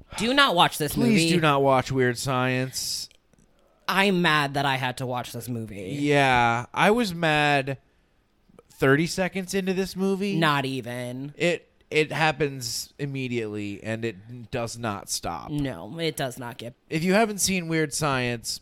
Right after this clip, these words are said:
Speaker 2: basically the plot is two horny teenagers create a magical sentient sex robot that solves all their problems. The end.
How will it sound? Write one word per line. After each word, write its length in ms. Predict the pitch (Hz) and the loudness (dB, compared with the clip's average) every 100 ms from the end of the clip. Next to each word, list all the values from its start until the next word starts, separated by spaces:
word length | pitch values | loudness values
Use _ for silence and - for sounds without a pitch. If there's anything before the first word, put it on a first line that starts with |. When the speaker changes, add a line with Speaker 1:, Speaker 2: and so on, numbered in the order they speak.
| - | -2
Speaker 2:
basically 560 | 160 170 185 165 160 143 | 0 2 0 0 0 2
the 140 | 143 | 0
plot 420 | - 147 139 135 | 0 4 4 4
is 720 | 127 127 123 120 - - - _ _ _ _ _ _ _ - | 0 0 0 -2 -2 -4 -8 _ _ _ _ _ _ _ -4
two 280 | 226 247 | 2 2
horny 360 | 196 202 190 185 | 2 -2 -2 -4
teenagers 800 | 160 180 175 170 156 156 156 - | -4 -6 -4 -2 -2 -2 -4 -6
create 540 | - 156 143 135 135 - | -6 0 4 6 4 0
a 120 | 123 | -8
magical 720 | 127 139 143 135 147 151 147 | -4 -2 -2 -4 -4 -2 -4
sentient 720 | 139 - 135 131 135 131 127 | -4 -4 -4 -4 -8 -8 -8
sex 440 | - - 147 - - | -8 -2 0 -2 -4
robot 680 | 120 117 107 107 104 101 _ _ _ _ - | 0 0 0 0 0 -2 _ _ _ _ -6
that 180 | 117 - | -4 0
solves 340 | 120 110 98 | 0 0 0
all 120 | 107 | -2
their 160 | 98 92 | -2 -6
problems. 920 | 104 78 57 60 50 - - - - _ _ _ - | -6 -10 -10 -18 -18 -14 -8 -8 -10 _ _ _ -6
The 160 | 107 | -6
end. 320 | 76 64 - | -6 -20 -20